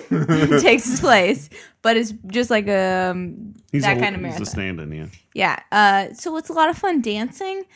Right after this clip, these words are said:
Speaker 1: I was really invested in the competition. They do all these flips, and
Speaker 2: <laughs>
Speaker 1: sometimes you're like, "Are they gonna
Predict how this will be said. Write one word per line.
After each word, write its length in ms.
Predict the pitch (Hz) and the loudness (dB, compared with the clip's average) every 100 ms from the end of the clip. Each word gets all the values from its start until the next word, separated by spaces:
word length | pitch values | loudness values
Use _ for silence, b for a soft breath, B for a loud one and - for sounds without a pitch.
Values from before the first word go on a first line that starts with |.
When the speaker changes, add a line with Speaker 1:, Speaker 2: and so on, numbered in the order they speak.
| b b | b b
Speaker 1:
I 200 | 175 214 | -2 -2
was 180 | 294 285 | -2 -6
really 200 | 277 269 | -4 -2
invested 500 | 240 202 214 - 233 | -2 -2 -6 -8 -6
in 60 | |
the 60 | 220 | -6
competition. 880 | 214 214 208 202 202 202 240 285 285 b b | -4 -6 -6 -8 -8 -8 -6 -6 -6 b b
They 100 | 202 | -6
do 160 | 214 226 | -4 -2
all 100 | 208 | -2
these 180 | 190 - | -4 -8
flips, 640 | - 233 277 - - - - | -10 -4 -4 -4 -8 -8 -6
and 260 | 202 185 | -4 -2
Speaker 2:
<laughs> 0 | |
Speaker 1:
sometimes 380 | 208 208 208 190 | -2 -2 -2 -4
you're 80 | 175 | -8
like, 100 | 170 | -8
"Are 80 | 175 | -8
they 100 | 180 | -8
gonna 220 | 175 | -10